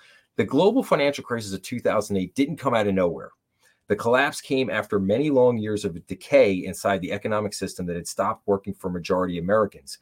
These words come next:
The problems were varied and complex, and they all helped create the conditions for the crisis, with indebted workers,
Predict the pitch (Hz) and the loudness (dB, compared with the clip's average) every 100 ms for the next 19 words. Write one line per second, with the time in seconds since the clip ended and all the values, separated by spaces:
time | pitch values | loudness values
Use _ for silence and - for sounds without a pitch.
0 | _ _ - 107 - 165 202 190 139 101 | _ _ 0 0 4 4 4 2 0 0
1 | 92 101 120 143 131 120 127 120 - 95 | 0 4 4 4 2 0 2 2 0 -2
2 | 82 - - _ _ - - 104 107 117 | -2 -6 -14 _ _ -20 -4 0 4 6
3 | 151 143 135 - - 107 107 - - 101 | 6 6 2 2 0 0 0 -4 -4 -2
4 | 98 98 - 85 - - 107 104 87 - | -2 -4 -10 -10 -4 0 0 0 -8 -10
5 | 90 98 95 101 87 78 98 147 139 - | -4 -4 -4 -8 -8 0 0 0 -4 -10
6 | 104 104 98 90 92 - | 0 2 2 -2 -8 -10